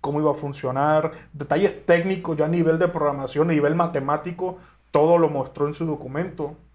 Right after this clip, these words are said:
Y mucha gente, después de leer ese paper, le encantó la idea. Esto surgió,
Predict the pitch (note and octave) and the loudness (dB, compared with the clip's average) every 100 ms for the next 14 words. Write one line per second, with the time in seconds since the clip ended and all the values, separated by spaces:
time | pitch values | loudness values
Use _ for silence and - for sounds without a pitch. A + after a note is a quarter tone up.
0 | _ _ - - - - - - - - | _ _ -20 -20 -20 -20 -20 -20 -20 -20
1 | _ - _ _ - _ _ _ _ _ | _ -20 _ _ -20 _ _ _ _ _
2 | F3 F#3+ A3 A3 G#3+ A3+ A3+ A3 F#3 F#3+ | -2 2 2 2 0 0 -2 0 2 2
3 | F#3+ - _ - - D#3 D3 - F3 G3 | 0 -10 _ -20 -18 -8 -6 0 2 2
4 | E3 F#3+ F#3 G3+ - G3+ G3+ E3 D3+ - | 0 -2 -4 -6 -6 -6 -6 -6 -8 -8
5 | - _ _ _ _ _ _ _ C#3 C#3+ | -14 _ _ _ _ _ _ _ -6 -6
6 | C#3 C3+ B2 - E3+ F3 D#3+ E3 E3 C3 | -4 -6 -6 -8 -8 -6 -6 -6 -6 -10
7 | - - - _ _ _ _ _ - _ | -16 -20 -20 _ _ _ _ _ -20 _
8 | _ _ _ _ _ - _ - F3+ F3+ | _ _ _ _ _ -20 _ 0 0 2
9 | G#3+ F#3+ D#3+ - G3+ G#3 D#2+ | 0 2 -2 2 4 4 0